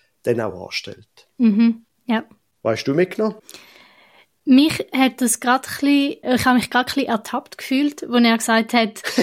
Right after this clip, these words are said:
Speaker 1: <laughs>
Speaker 2: es ist wirklich wichtig, dass man eine zuständige Person hat, die extern ist, also wo nicht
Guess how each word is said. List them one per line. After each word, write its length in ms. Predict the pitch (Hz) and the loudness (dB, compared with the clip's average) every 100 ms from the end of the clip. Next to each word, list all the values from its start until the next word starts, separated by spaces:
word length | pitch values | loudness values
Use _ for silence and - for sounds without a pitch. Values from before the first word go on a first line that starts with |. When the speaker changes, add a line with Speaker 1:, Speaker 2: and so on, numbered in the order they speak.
| - | 0
Speaker 1:
<laughs> 240 | 415 - | -2 -2
Speaker 2:
es 280 | - 254 214 | -2 0 4
ist 240 | 262 - - - - 175 302 | 2 2 -2 -8 -14 -12 -12
wirklich 720 | 302 226 285 285 294 269 - - | -6 0 0 2 0 0 -2 -10
wichtig, 800 | 247 254 294 - 311 294 294 - | -4 -2 -2 -4 -4 -4 -6 -4
dass 200 | 240 233 | -2 0
man 120 | 233 | 0
eine 160 | - 220 | 0 -4
zuständige 500 | 240 240 240 226 220 | -2 -2 -2 -4 -4
Person 500 | 226 220 226 240 220 | -8 -4 -2 0 0
hat, 380 | 220 220 - - | 0 -2 -16 -12
die 240 | 233 220 208 - | -4 0 0 2
extern 500 | 254 - - 247 247 | 0 0 0 0 0
ist, 180 | 262 247 | -4 -4
also 200 | 208 214 | -4 -2
wo 60 | |
nicht 380 | 208 233 247 - | 0 0 -2 -6